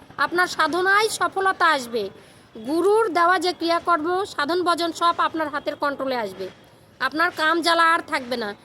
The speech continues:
প্রত্যেক দিন যতবারই আপনার কামনা চেতনা আসুক, বারবার যত পতন ঘটিয়ে যাবে যাক,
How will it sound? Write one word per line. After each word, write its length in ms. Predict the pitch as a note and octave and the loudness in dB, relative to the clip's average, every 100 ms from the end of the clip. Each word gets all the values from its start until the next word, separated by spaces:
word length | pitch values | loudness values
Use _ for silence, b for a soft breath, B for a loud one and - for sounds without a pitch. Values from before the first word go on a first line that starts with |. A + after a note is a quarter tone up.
| B B | B B
প্রত্যেক 400 | - - G#4 F4 | -6 -2 0 0
দিন 160 | G#4 F#4+ | 2 2
যতবারই 580 | E4 E4 G4+ D#4+ E4+ G4 | 0 0 0 2 2 0
আপনার 280 | F4 F4 | 0 -4
কামনা 360 | D#4+ D4+ D4+ D#4 | -2 -2 -2 -2
চেতনা 420 | D#4 D4+ D4 C#4+ | -4 -6 -2 -2
আসুক, 260 | C4+ F4 G4 B B B | -4 -4 -8 B B B
বারবার 500 | C4+ D#4+ F#4 F#4 F4+ | 0 2 2 0 0
যত 280 | D#4+ E4+ F#4+ | -2 -2 -2
পতন 340 | E4+ E4 F#4 F4+ | -2 -2 -2 -2
ঘটিয়ে 400 | C4+ D4+ F4 F4+ | -2 -2 -2 0
যাবে 240 | E4+ E4+ | -2 -2
যাক, 240 | C4+ C#4+ | -2 -2